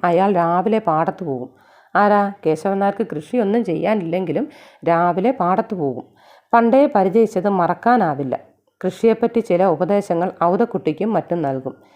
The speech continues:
ദീനനായി വീട്ടിലേക്ക് മടങ്ങും. ദീനനായി എന്ന് പറഞ്ഞാൽ സങ്കടപ്പെട്ട് വീട്ടിലേക്ക് മടങ്ങും. നവീന സമ്പ്രദായത്തിന് മുന്നിൽ പാരമ്പര്യ കൃഷിക്കാർ പതറി വീണു. സത്യസന്ധനായ കൃഷിക്കാരൻ്റെ അനുതാപാർഹമായ കഥയാണ്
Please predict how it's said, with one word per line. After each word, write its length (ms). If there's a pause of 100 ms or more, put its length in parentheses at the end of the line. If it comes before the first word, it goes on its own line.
(300)
ദീനനായി 580
വീട്ടിലേക്ക് 500
മടങ്ങും. 340
ദീനനായി 360
എന്ന് 120
പറഞ്ഞാൽ 180
സങ്കടപ്പെട്ട് 800 (320)
വീട്ടിലേക്ക് 500
മടങ്ങും. 380 (460)
നവീന 360
സമ്പ്രദായത്തിന് 720
മുന്നിൽ 320 (100)
പാരമ്പര്യ 480
കൃഷിക്കാർ 640
പതറി 260
വീണു. 280 (220)
സത്യസന്ധനായ 640
കൃഷിക്കാരൻ്റെ 800 (360)
അനുതാപാർഹമായ 840
കഥയാണ് 520